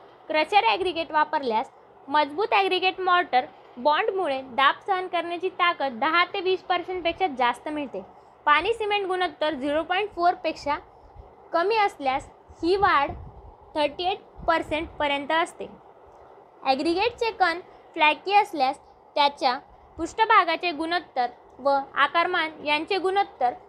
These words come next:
जास्त येते व कार्यसुलभता जाणव्या इतकी कमी होते. flaky ॲग्रिगेटचे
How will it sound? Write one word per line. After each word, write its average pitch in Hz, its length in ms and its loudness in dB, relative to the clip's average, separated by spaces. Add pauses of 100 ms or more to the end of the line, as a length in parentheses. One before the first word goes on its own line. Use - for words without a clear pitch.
(120)
जास्त 285 320 2
येते 349 320 -2 (260)
व 349 200 6
कार्यसुलभता 392 840 0
जाणव्या 294 480 -2
इतकी 370 400 -6 (320)
कमी 294 220 0
होते. 320 320 0 (340)
flaky 302 360 -2
ॲग्रिगेटचे 403 640 0